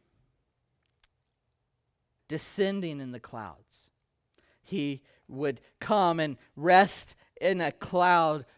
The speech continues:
when he would invade space like the ark in the temple.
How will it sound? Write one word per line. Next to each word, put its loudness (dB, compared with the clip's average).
when -10
he -4
would -4
invade -2
space -8
like -8
the -10
ark -4
in -8
the -10
temple. -14